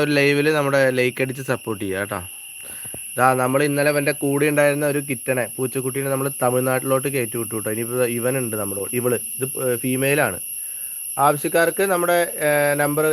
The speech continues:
ഞാൻ YouTube-ൽ നമ്മുടെ നമ്പറിലോട്ട് വിളിക്കാം. ഇവിടെ വേണ്ടവര് വിളിക്കാം, ബുക്ക് ചെയ്യാം. നല്ല ആക്റ്റീവായിട്ടുള്ള ഫുഡൊക്കെ നന്നായി എടുക്കണ ഫീമെയിൽ കിറ്റൻ ആവശ്യക്കാർക്ക് വിളിക്കാം കേട്ടോ.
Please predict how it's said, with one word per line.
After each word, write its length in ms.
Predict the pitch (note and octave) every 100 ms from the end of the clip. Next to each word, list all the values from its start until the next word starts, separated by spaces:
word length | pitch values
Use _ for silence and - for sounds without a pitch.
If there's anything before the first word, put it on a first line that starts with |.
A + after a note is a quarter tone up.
| D#3
ഞാൻ 100 | D3+ D3+ D3
YouTube-ൽ 380 | C#3+ D3 D3
നമ്മുടെ 200 | D3+ C#3+
നമ്പറിലോട്ട് 520 | D3 C3+ C3 C#3 C3+ C#3
വിളിക്കാം. 380 | C3+ B2+ C#3+ E3
ഇവിടെ 220 | B2+ B2+
വേണ്ടവര് 420 | C3 B2+ B2+ B2+
വിളിക്കാം, 420 | C3 A#2+ A2+ C3 - A#2+
ബുക്ക് 180 | A2+
ചെയ്യാം. 200 | A2 F#2+ - A#2+
നല്ല 260 | A#2 B2+
ആക്റ്റീവായിട്ടുള്ള 840 | B2+ A#2+ - C3 C3+ C3+ A#2 C3+
ഫുഡൊക്കെ 440 | D#3 - A#2+ B2 B2+
നന്നായി 380 | B2+ A#2+ B2 B2+
എടുക്കണ 360 | A#2 A#2 E3 - - - - - - - -
ഫീമെയിൽ 380 | C#3+ D3 D#3 C#3+
കിറ്റൻ 280 | A#2+ - - - -
ആവശ്യക്കാർക്ക് 520 | A#2+ A#2 A#2+ A#2+ A#2+
വിളിക്കാം 260 | A2+ - G2
കേട്ടോ. 200 | A2